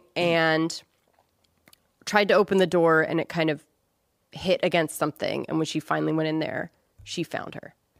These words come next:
Speaker 2: She called the police. Police called the family. Um, so her family was notified, including her grandfather. This is important because Lorne,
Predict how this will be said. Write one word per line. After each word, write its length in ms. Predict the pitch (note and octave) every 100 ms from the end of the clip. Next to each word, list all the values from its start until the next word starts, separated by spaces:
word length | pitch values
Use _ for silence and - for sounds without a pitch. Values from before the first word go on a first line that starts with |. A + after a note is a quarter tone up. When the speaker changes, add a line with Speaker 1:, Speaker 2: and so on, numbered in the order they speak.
| _ _ _ _ -
Speaker 2:
She 260 | - F#3
called 260 | E3+ E3+ D#3+
the 60 | D#3+
police. 560 | - D3 C#3+ - - _ _ _
Police 280 | - D3+ -
called 200 | - -
the 40 |
family. 300 | - - - _ _ _ _ _ _ _ _ _ _ _ _
Um, 460 | F3+ E3+ D#3 D#3 - _ _ _ _ _ _ _ _ _ _ _ -
so 680 | - - F#3+ F#3 F3+ - _ _ _ _ _ _ _ _ _ _ _ _ _ _ -
her 180 | F#3+ G3+
family 300 | A3+ A#3 B3
was 140 | G3
notified, 440 | F#3+ F3 E3 E3+
including 480 | E3 E3 - G3+ A3+
her 140 | G3 F3
grandfather. 1080 | D#3+ D#3+ D#3+ E3 - C#3+ - D#3+ A#3+ E4 _ _ _ _
This 160 | - E3
is 140 | F3
important 440 | E3 D3+ E3+ D3 D#3+
because 240 | D#3 D3+
Lorne, 500 | D#3+ E3 E3+ E3 E3+